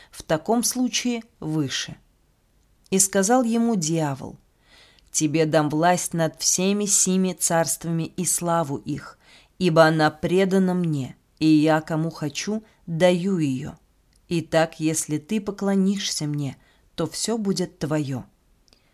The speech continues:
Луки четыре, стихи шесть, семь. Получается, любые сила и власть действительно связаны с поистине сатанинским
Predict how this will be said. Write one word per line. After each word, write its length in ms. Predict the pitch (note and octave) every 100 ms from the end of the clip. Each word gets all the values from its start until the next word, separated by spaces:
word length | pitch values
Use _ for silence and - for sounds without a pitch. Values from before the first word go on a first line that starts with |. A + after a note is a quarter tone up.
| _ - -
Луки 460 | F3+ G3+ G3+ F3
четыре, 640 | D#3 D#3+ D#3 A#3 A3+ E3+ -
стихи 500 | - E3 D#3 D#3+ C#3+
шесть, 520 | - F3+ G3 - - -
семь. 440 | - D3+ C3 - - _ _ _ _ _ _ _ -
Получается, 760 | F3 G3 B3 C4 B3+ - A#3 -
любые 760 | G3 G#3 F#3 A3+ B3 A3 G3 -
сила 460 | - - G#3+ G#3
и 220 | F3+ F3
власть 440 | E3 G3+ A#3 - D#3
действительно 840 | F#3 F#3+ - F3+ G#3 A3+ A3+ A3+
связаны 720 | A3 E3 F3+ F#3 F#3 F#3 F3+ - _
с 160 | - -
поистине 720 | - F3 G3 - G#3+ G#3 G3+ G3+
сатанинским 1000 | - G#3 G3 E3 E3 F3+ F3 - F#3